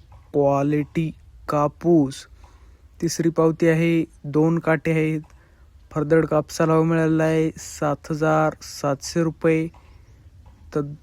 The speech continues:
आठ हजार दोनशे पन्नास रुपये नंबर एक क्वालिटी कापसाचा भाव. चौथी पावती आहे आठ हजार दोनशे साठ नंबर एक क्वालिटी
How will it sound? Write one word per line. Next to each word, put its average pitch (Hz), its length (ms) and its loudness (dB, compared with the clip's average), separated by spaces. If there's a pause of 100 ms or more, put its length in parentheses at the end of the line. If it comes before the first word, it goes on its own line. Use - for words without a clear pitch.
(260)
आठ 156 320 2
हजार 165 440 2 (120)
दोनशे 151 540 0 (200)
पन्नास 156 440 0
रुपये 151 380 0 (420)
नंबर 156 360 0
एक 165 140 2 (280)
क्वालिटी 147 680 0 (320)
कापसाचा 143 800 -2
भाव. 139 280 0 (800)
चौथी 151 320 -2
पावती 160 400 0
आहे 160 340 2 (220)
आठ 143 380 -4
हजार 160 560 0 (100)
दोनशे 151 600 -2
साठ 151 500 -2 (560)
नंबर 160 380 0
एक 170 120 -2 (360)
क्वालिटी 151 800 0